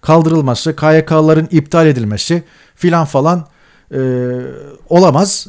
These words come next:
Çünkü, e, onlar oraya haksız yere gelmişlerdi, kayırmayla gelmişlerdi, hırsızlıkla gelmişlerdi. Dolayısıyla, e, şeylerini buldular, cezalarını buldular. Bir daha da onları tekrar görevlerine iade etmeyin falan gibi bir şey dönüyor.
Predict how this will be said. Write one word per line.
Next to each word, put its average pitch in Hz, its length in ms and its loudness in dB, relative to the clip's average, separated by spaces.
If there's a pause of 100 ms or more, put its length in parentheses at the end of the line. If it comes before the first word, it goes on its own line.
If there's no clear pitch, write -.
Çünkü, 196 520 0 (160)
e, 147 40 -6 (960)
onlar 170 320 0
oraya 165 440 2
haksız 165 380 -4
yere 113 180 0
gelmişlerdi, 107 600 -4
kayırmayla 160 520 0
gelmişlerdi, 110 600 -4
hırsızlıkla 160 580 0
gelmişlerdi. 113 800 -2 (280)
Dolayısıyla, 165 720 -2 (460)
e, 135 320 -8
şeylerini 160 460 2
buldular, 135 320 0
cezalarını 139 640 2
buldular. 117 380 -4
Bir 151 80 -2
daha 135 180 2
da 131 60 -2
onları 123 260 -2
tekrar 120 340 0
görevlerine 131 480 0
iade 139 260 2
etmeyin 92 320 -4 (120)
falan 127 320 -2 (480)
gibi 175 220 2
bir 170 100 4
şey 147 300 0
dönüyor. 113 440 0